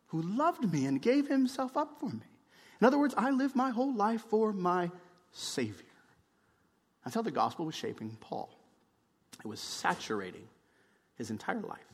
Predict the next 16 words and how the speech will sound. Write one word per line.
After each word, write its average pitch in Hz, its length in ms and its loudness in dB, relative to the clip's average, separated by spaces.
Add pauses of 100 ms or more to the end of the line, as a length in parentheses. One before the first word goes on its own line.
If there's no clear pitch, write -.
(260)
his 120 100 -10
entire - 320 -8
life. 180 100 -16 (1160)
But 151 120 -6
here's 226 200 2
the - 60 -6
thing. 110 260 -6 (1400)
Maybe 143 300 4
I'm 131 140 2
wrong 123 240 0
on 120 80 -4
this. 113 160 -10
You 127 60 -8
can 113 80 -6
tell 107 140 -10
me, 110 120 -8